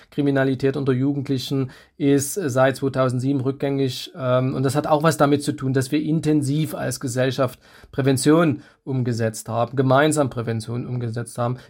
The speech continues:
Ich glaub, da ist immer so ein bisschen, äh, der Erfolg, dass wir zusammen,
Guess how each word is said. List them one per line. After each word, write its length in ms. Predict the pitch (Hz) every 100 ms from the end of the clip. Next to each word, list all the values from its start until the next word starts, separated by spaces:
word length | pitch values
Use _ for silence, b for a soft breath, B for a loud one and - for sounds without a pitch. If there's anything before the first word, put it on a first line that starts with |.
| -
Ich 60 |
glaub, 140 | 143 139
da 120 | 156
ist 100 | 160
immer 140 | 175
so 100 | 151
ein 120 | 143 143
bisschen, 420 | 143 - 135 113
äh, 320 | 185 143 131
der 140 | 123
Erfolg, 500 | 131 123 123 123 131 B B B -
dass 220 | 131 -
wir 320 | 139 135 127 -
zusammen, 760 | - 147 147 160 170 165 -